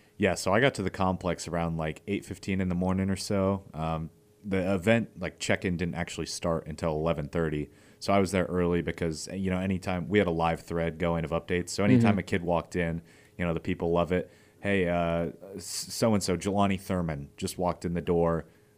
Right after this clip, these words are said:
Speaker 1: Um, Adrian Posse, who ended up committing, you know, he walked in the door with Coach Keys. Coach Keys went outside, greeted him, brought him inside. So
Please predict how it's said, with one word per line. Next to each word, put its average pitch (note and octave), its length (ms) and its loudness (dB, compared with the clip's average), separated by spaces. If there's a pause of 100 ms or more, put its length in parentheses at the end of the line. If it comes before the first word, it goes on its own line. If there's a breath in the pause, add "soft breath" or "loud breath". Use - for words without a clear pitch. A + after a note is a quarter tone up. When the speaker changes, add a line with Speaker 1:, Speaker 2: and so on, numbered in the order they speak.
Speaker 1:
Um, E2 560 0
Adrian F#2+ 300 0
Posse, F#2 380 0
who E2+ 80 0
ended F2 180 0
up F2 100 -2
committing, E2 580 -2
you F2 80 -6
know, E2+ 100 -2
he F2 120 -2
walked E2+ 320 0
in E2+ 60 -4
the E2+ 80 -4
door E2+ 180 0
with D#2+ 140 -4
Coach - 240 -4
Keys. D#2 320 -4
Coach - 240 -6
Keys F2 180 -4
went E2+ 140 -2
outside, E2+ 440 -4
greeted E2+ 300 -4
him, E2 140 -2
brought D#2+ 200 -2
him D#2+ 100 -4
inside. D#2 460 -4
So E2 280 0